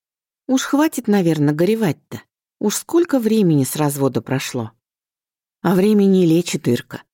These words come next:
Все наоборот. Время только калечит. Чем дальше, тем хуже.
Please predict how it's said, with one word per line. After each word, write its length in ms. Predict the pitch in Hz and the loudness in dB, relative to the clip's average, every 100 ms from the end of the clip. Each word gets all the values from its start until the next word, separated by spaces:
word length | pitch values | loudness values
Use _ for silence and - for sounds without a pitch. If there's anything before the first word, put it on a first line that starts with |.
| _ | _
Все 220 | - - 294 | -6 0 2
наоборот. 640 | 185 143 139 139 131 - _ _ _ _ | 2 2 0 -2 -4 -8 _ _ _ _
Время 340 | 160 214 208 | 0 2 2
только 360 | 151 147 135 139 | 0 -2 -2 -4
калечит. 720 | - 170 156 127 - - _ _ _ _ _ _ _ | -2 0 0 -2 -6 -18 _ _ _ _ _ _ _
Чем 300 | - 180 165 | -2 0 2
дальше, 340 | 180 214 - | 0 -2 -4
тем 280 | 143 - 147 | -6 0 0
хуже. 460 | - 131 123 123 | 0 -2 -2 -2